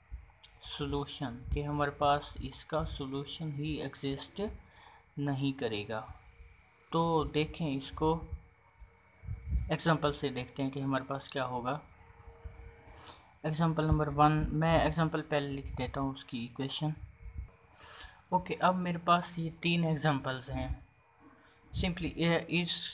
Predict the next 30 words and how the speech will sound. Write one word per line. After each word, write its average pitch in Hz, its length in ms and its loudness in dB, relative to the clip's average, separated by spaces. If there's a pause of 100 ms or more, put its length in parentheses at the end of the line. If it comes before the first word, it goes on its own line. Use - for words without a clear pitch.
(200)
तरह 180 200 10
की 175 280 0
equation 165 420 2
थी, 175 260 2
इसमें 202 340 2
भी, 185 100 2
इसमें 165 360 2
भी 165 100 2
तो 165 100 4
मैंने 156 240 6
simple 147 340 2
उनको 147 220 2
augmented 139 520 4
में 131 140 2
लिख 123 200 -4
दिया। 131 200 -2
इसको - 200 4
augmented 156 500 4
में 151 140 2
लिखें, 147 240 0
क्या 160 160 6
होगा 170 220 4
हमारे 151 220 2
पास? 120 400 4 (1300)
टू, 170 280 4 (880)
फ़ाइव, 143 500 8 (400)
माइनस 143 580 6
वन, 170 240 4 (1040)
फ़ाइव, 123 360 8 (800)
थ्री, 175 360 4